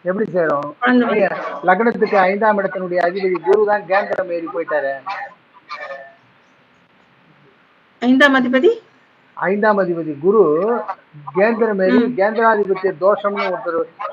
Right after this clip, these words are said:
Speaker 1: வந்துச்சுன்னு சொன்னேன் இல்லையா? இல்ல.
Speaker 2: ஆமா.
Speaker 1: அதனால கேந்திராதிபத்திய தோஷம் வந்ததுனால ஒரு யூஸும் இல்ல. பிற்காலத்துல அந்த குழந்தை வளர்ந்து அப்புறமா அப்பாவை பாப்பாரு.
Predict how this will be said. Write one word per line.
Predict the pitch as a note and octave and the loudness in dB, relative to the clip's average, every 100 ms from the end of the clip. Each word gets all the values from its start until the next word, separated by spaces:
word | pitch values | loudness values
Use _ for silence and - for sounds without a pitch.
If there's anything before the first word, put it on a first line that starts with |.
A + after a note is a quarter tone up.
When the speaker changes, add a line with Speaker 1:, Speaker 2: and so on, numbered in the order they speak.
| G#3 | -10
Speaker 1:
வந்துச்சுன்னு | F#3+ G3 F#3+ G3 | -2 -2 0 -4
சொன்னேன் | F#3 F3+ E3+ | -2 -4 -4
இல்லையா? | D#3 D#3 D3 B2 - - _ _ - - | -4 -2 -4 -6 -12 -20 _ _ -20 -18
இல்ல. | D#3 C#3 | -10 -8
Speaker 2:
ஆமா. | B2+ - - | -8 -12 -2
Speaker 1:
அதனால | E3 C#3+ D3 F3 D#3 E3 A#3 - - | 2 4 4 2 2 0 -2 -6 -2
கேந்திராதிபத்திய | G3+ A#3 A#3+ G#3+ G3 G3+ | 0 2 2 2 -2 -2
தோஷம் | E3 F#3+ G3 F#3 D#3 | 2 2 2 -2 -4
வந்ததுனால | C#3+ C3+ C3 C3 D#3+ G3 G3 - - - | -4 -4 -6 -4 -4 -6 -6 -12 -20 -8
ஒரு | F#3 G#3 | -2 0
யூஸும் | A3+ A3+ A3 G#3+ | 0 -2 -4 -4
இல்ல. | E3+ E3 F3+ C#3+ - - - - - | -2 0 0 -2 -6 -16 -20 -20 -2
பிற்காலத்துல | G3+ G3+ - A#3+ A#3+ A3+ A#3 | 0 2 4 6 6 2 0
அந்த | A3 F#3 F3 | 0 -2 0
குழந்தை | F#3 G3+ G3 E3 | 2 2 2 0
வளர்ந்து | F3+ F#3 F#3 G#3+ C#4 - - | -2 -4 0 2 2 -2 -4
அப்புறமா | A3 - G#3 G#3+ A#3+ F#3+ | -2 -2 -2 0 2 2
அப்பாவை | - G3 F3+ | 4 4 4
பாப்பாரு. | D#3 D#3 C#3+ A#2+ | 2 0 -2 -4